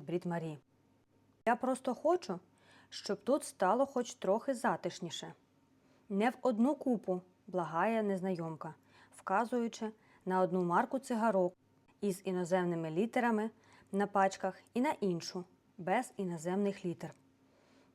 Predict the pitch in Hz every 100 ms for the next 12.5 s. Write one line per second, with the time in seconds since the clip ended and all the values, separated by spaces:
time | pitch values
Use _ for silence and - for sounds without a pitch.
0 | _ 247 285 - _ - 214 254 285 -
1 | 208 277 - 196 160 170 - _ _ -
2 | 170 165 208 - 226 226 196 190 202 170
3 | 156 - 160 _ _ _ - - - 180
4 | 254 330 294 240 202 220 202 175 208 294
5 | 277 233 233 233 _ 214 226 247 220 208
6 | 202 196 - 185 196 - 185 180 - -
7 | - - 175 165 170 196 220 202 185 180
8 | 180 160 156 151 _ _ _ _ _ _
9 | - 190 190 190 - 240 285 285 240 277
10 | 294 - 180 165 - _ _ _ _ _
11 | _ - 175 185 180 165 208 240 220 185
12 | 160 262 254 247